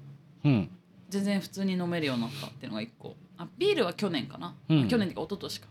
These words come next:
Speaker 1: うんうんうん。
Speaker 2: 飲めるようになって。ハイボールっていうか、ウイスキー飲めるようになったの。
Speaker 1: え、ハイボールもダメだったの？
Speaker 2: うん。
Speaker 1: へー、そうなんだ。
Speaker 2: で、全然今平然と、「すいません、ハイボール」って言えるぐらいになって、
Speaker 1: はいはいはい。
Speaker 2: 大人に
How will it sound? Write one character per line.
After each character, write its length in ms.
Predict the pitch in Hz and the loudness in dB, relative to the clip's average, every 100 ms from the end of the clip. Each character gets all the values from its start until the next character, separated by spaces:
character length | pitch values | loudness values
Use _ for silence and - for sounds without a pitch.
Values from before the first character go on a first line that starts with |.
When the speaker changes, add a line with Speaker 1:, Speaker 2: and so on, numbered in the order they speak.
| - | 0
Speaker 1:
う 60 | |
ん 20 | 131 | 0
う 40 | |
ん 20 | |
う 20 | |
ん。 120 | 104 104 | 0 -2
Speaker 2:
飲 40 | |
め 20 | |
る 60 | 156 | -2
よ 60 | |
う 20 | 95 | -4
に 40 | |
な 40 | - | -8
っ 20 | |
て。 200 | - - - - - - | -14 -14 -14 -16 -18 -6
ハ 160 | 247 | 0
イ 60 | 339 | 0
ボ 180 | 330 269 | 2 0
ー 40 | |
ル 40 | |
っ 40 | - | -2
て 80 | - | -10
い 20 | |
う 40 | |
か、 60 | 175 | 0
ウ 80 | 277 | 0
イ 40 | |
ス 100 | - | 0
キ 80 | 208 | -2
ー 40 | |
飲 80 | 160 | -4
め 60 | 139 | -4
る 60 | |
よ 60 | 123 | -4
う 20 | |
に 60 | 110 | -4
な 40 | |
っ 80 | - | -6
た 60 | |
の。 100 | 107 - - - - - _ _ - - - | -14 -14 -20 -20 -20 -20 _ _ -20 -20 -4
Speaker 1:
え、 60 | 196 | -2
ハ 160 | - | 4
イ 80 | 240 | 6
ボ 140 | 226 233 | 8 8
ー 20 | |
ル 80 | 160 | 8
も 80 | |
ダ 80 | 98 | 6
メ 100 | 95 | 4
だ 80 | 98 | 2
っ 40 | |
た 100 | - | 0
の？ 100 | 82 | -4
Speaker 2:
う 40 | 170 | 2
ん。 280 | 190 175 - | 4 4 6
Speaker 1:
へ 480 | 175 196 185 175 170 | 10 12 12 12 10
ー、 40 | 151 | 8
そ 160 | - | 4
う 20 | |
な 80 | 139 | 2
ん 60 | 98 | 2
だ。 100 | 90 - - - | -2 -6 -18 -10
Speaker 2:
で、 280 | - 214 196 | 0 0 0
全 220 | 196 302 311 | 2 4 6
然 120 | 330 | 4
今 120 | 240 | 4
平 260 | 190 277 269 | 2 2 4
然 200 | 277 240 | 4 2
と、 160 | 233 - | -2 -10
「す 100 | - | -6
い 40 | |
ま 80 | 294 | -4
せ 80 | 294 | -4
ん、 20 | |
ハ 140 | 247 285 | -4 -4
イ 40 | |
ボ 160 | 277 277 | -2 -4
ー 40 | |
ル」 40 | 254 | -4
っ 20 | |
て 200 | - 165 | -8 -10
言 120 | 160 | -6
え 20 | |
る 80 | 170 | -6
ぐ 100 | 165 | -4
ら 140 | 156 | -4
い 20 | 143 | -4
に 80 | |
な 80 | 139 | -6
っ 20 | |
て、 220 | - - 156 | -8 4 6
Speaker 1:
は 60 | |
い 60 | 131 | 6
は 120 | 113 | 2
い 40 | 98 | -2
は 60 | |
い。 20 | 87 - - | -4 -10 -14
Speaker 2:
大 40 | - | -16
人 160 | |
に 40 | - | -4